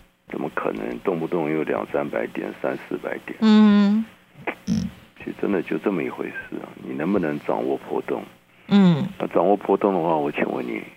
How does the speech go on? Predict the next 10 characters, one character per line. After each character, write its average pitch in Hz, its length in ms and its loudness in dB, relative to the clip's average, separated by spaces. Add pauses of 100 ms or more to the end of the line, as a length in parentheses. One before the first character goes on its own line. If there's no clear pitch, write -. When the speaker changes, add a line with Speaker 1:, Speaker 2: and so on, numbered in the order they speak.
(460)
Speaker 1:
你 - 120 -6
用 92 180 0
眼 73 200 -2
睛 85 220 -2
掌 62 180 -2
握 65 100 -2
波 - 200 -6
动 - 220 -4
吗？ 107 120 -12 (760)
啊？ - 240 -6